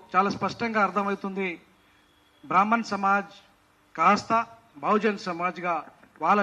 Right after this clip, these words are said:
లీడర్‌షిప్‌ను అంగీకరించడానికి రావడం అంటే అంత ఆషామాషీ కాదు. మనకున్న కమిట్మెంట్, నాకున్న కమిట్మెంట్‌తో ఉద్యమ జేఏసీకి నన్ను చైర్మన్ చేసేసి వారు సెక్రటరీగా ఉన్నారు. That is కపిలబాయి దిలీప్ కుమార్. అంటే ఆయన మనం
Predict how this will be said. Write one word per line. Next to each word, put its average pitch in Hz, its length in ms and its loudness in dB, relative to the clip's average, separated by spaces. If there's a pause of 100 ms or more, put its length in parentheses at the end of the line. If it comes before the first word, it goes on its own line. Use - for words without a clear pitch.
(120)
లీడర్‌షిప్‌ను 208 580 -2
అంగీకరించడానికి 175 760 -8 (420)
రావడం 202 400 4
అంటే 214 180 -2
అంత 190 120 -4 (280)
ఆషామాషీ 196 420 -4
కాదు. 202 200 0
మనకున్న 208 300 -2 (100)
కమిట్మెంట్, 190 500 -6 (440)
నాకున్న 214 420 4 (100)
కమిట్మెంట్‌తో 220 680 -2 (480)
ఉద్యమ 226 240 0 (100)
జేఏసీకి 226 500 0
నన్ను 214 240 0
చైర్మన్ 220 400 -2
చేసేసి 202 360 -6 (100)
వారు 190 240 4
సెక్రటరీగా 202 460 0
ఉన్నారు. 143 200 -6 (1200)
That 180 200 0 (120)
is 240 100 -2 (280)
కపిలబాయి 226 560 2
దిలీప్ 214 280 0
కుమార్. 156 240 -6 (220)
అంటే 208 180 0 (520)
ఆయన 208 320 6 (1300)
మనం 208 220 0